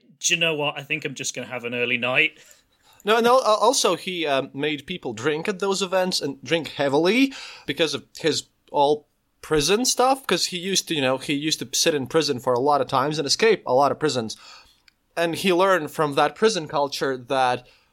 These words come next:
Speaker 2: that's how he kind of tested if we can trust someone, because he knew that a lot of people get extremely talkative when they're drunk.
Speaker 1: Oh, they do. Yeah.
Speaker 2: So he, uh, used,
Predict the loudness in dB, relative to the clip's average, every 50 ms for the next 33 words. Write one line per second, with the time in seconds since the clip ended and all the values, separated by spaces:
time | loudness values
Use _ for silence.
0 | _ _ _ _ -16 -12 -6 -4 -4 -2 0 0 0 -2 -2 -4 -4 -4 -4 -4
1 | -2 -2 0 0 0 -2 -4 -6 -6 -8 -6 -4 -4 -4 -4 -6 -4 -2 -2 -2
2 | 0 -2 -2 -2 -2 0 0 -2 -2 -4 -4 -4 -2 -2 -2 -2 -2 -4 -4 -4
3 | -4 -2 -2 -2 -2 0 0 0 0 0 0 0 0 2 0 0 -4 -8 -8 -6
4 | -4 -4 -4 -4 -6 -8 -10 -8 -6 -4 -4 -4 -4 -4 -2 0 0 0 -2 -4
5 | -4 -2 -2 -2 -2 -2 -2 -2 -2 -4 -2 0 0 0 0 -2 -4 -10 _ _
6 | _ -20 _ _ _ _ _ _ _ _ _ _ _ -6 -4 -2 -2 0 0 0
7 | 0 0 0 0 0 0 0 0 0 2 2 2 2 2 2 0 -2 -2 -4 -8
8 | _ _ _ -20 -20 -14 -6 -2 0 2 2 4 4 4 6 6 4 4 2 0
9 | -2 -6 _ -14 -10 -8 -6 -2 2 4 4 4 2 0 -4 -8 -6 -4 -4 -4
10 | -6